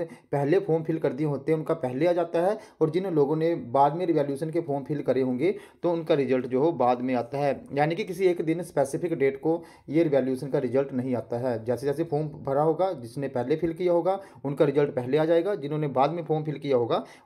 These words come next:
उनका रिजल्ट जो है वो बाद में यहाँ पे आएगा। तो ये जो भी रिजल्ट है आपको या तो दिसंबर लास्ट वीक या जनवरी फर्स्ट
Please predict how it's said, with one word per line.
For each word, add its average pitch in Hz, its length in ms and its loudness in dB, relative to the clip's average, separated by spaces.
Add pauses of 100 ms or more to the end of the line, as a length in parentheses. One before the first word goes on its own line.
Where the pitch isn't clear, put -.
उनका 160 240 2
रिजल्ट 131 320 2
जो 123 140 0
है 127 60 -2
वो 135 120 0
बाद 120 300 2
में 220 460 -2 (720)
यहाँ 131 380 -2
पे 220 180 6 (360)
आएगा। 127 440 2 (260)
तो 165 240 6
ये 160 180 4
जो 190 120 4
भी 196 140 2
रिजल्ट 165 440 2
है 165 180 -2
आपको 151 280 0
या 160 120 2
तो 165 120 0
दिसंबर 139 460 0
लास्ट 139 360 2 (680)
वीक 170 240 0
या 175 140 8
जनवरी 135 320 2
फर्स्ट 147 320 -2